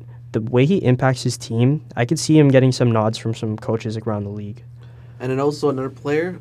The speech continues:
Speaker 2: uh, shout out to the team that never gets talked about, Indiana, Sabonis.
Speaker 1: Mm.
Speaker 2: Sabonis is a good player. Um,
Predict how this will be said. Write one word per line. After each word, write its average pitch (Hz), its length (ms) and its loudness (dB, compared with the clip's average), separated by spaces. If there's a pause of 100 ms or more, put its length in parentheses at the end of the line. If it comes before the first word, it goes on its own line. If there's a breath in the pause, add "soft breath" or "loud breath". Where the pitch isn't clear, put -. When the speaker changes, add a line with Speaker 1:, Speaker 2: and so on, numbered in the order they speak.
(100)
Speaker 2:
uh, 95 360 -14
shout 117 240 -6
out 123 120 -2
to 120 60 -12
the 107 60 -10
team 117 220 -10
that 101 180 -8
never 104 200 -6
gets 98 240 -10
talked - 380 -12 (160)
about, 123 300 -10 (280)
Indiana, 110 640 -10
Sabonis. 110 760 -10 (600 loud breath)
Speaker 1:
Mm. 127 420 4 (600 loud breath)
Speaker 2:
Sabonis 104 540 -10
is 95 100 -16
a 95 60 -14
good 92 240 -16
player. 95 400 -14 (100)
Um, 95 600 -16